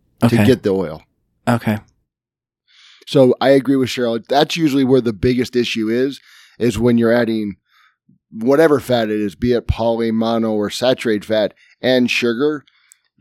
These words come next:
Speaker 1: that's your usually biggest problem. If you have one, the fat without the sugar or less sugar with no fat,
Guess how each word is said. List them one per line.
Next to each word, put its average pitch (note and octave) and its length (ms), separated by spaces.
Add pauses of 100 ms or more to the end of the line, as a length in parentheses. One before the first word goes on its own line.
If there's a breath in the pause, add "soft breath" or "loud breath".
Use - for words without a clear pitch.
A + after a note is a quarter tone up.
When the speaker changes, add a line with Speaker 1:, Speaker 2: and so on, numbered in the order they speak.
(140)
Speaker 1:
that's C#3 460 (340)
your A#2 140
usually A2 380
biggest G2 320
problem. F2 460
If - 140
you B2+ 120
have A#2+ 200
one, C#3 480 (1200)
the A#2+ 100
fat C3 420 (300)
without B2+ 320
the C#3 80
sugar B2+ 440
or A#2 480 (240)
less C#3+ 240
sugar B2+ 480
with A#2 360
no B2 160
fat, A#2+ 420